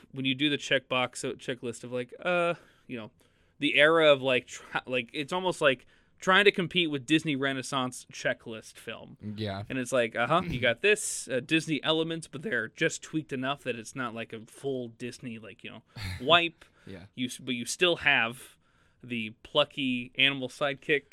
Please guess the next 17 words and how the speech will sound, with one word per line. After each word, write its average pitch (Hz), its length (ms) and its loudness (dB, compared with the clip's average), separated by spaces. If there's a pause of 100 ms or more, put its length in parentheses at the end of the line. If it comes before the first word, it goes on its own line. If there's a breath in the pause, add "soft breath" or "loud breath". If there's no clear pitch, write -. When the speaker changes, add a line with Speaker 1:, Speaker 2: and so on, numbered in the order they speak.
(260)
Speaker 2:
Right. 101 300 -6
Well, 123 80 0
Speaker 1:
You 127 60 4
Speaker 2:
you 135 60 4
Speaker 1:
have 135 200 4
Speaker 2:
have, 104 100 -14
yeah, 110 120 0
Speaker 1:
an 98 80 0
Speaker 2:
you 110 100 2
have 127 80 4
Speaker 1:
evil 135 140 -2
villain. 139 460 2
Speaker 2:
characters 113 340 -2
that 101 160 -4
look 104 360 -4
templated 101 540 -4
Speaker 1:
Yeah. 95 60 2